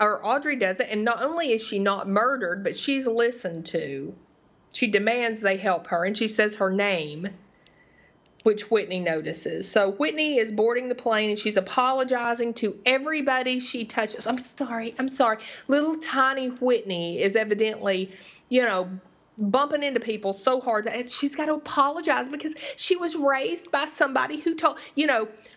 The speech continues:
Whitney and Stacy are the only people who were raised by fifty-year-olds. I guess Audrey was raised by some thirty-year-old, right?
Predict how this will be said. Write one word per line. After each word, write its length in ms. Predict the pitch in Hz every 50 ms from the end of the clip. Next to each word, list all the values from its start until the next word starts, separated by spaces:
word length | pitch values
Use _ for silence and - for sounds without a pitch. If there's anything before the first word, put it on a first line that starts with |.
| - _ _ _ _ _ _ -
Whitney 580 | - 392 415 403 359 285 254 240 240 247 262 - -
and 140 | 226 220 220
Stacy 640 | - 294 302 339 330 - - 233 208 202 208 214
are 180 | 208 247 240 226
the 120 | 240 226
only 280 | 262 320 370 370 339 -
people 680 | - 320 339 339 330 - 214 196 190 196 202 233 -
who 120 | - 262 247
were 140 | 233 220
raised 920 | 214 220 233 262 277 262 226 196 185 190 196 208 226 254 277 302 302 277
by 360 | 226 220 208 202 202 202 214 - - - _ _ -
fifty-year-olds. 1120 | 311 330 349 - - 214 202 190 180 180 175 170 165 156 160 160 165 190 220 214 - - -
I 120 | - 240
guess 240 | 247 285 285 285 - - - _ _ _ _ -
Audrey 500 | 240 285 294 311 294 247 233 214 202 220
was 220 | 220 220 214 208
raised 460 | 202 202 214 208 208 214 220 214 214 196
by 160 | 196 190 196
some 320 | 190 - - 208 202 208 202
thirty-year-old, 920 | 254 262 330 359 359 294 196 165 156 151 147 147 - - - 131 147 185
right? 340 | 196 202 214 226 254 277 -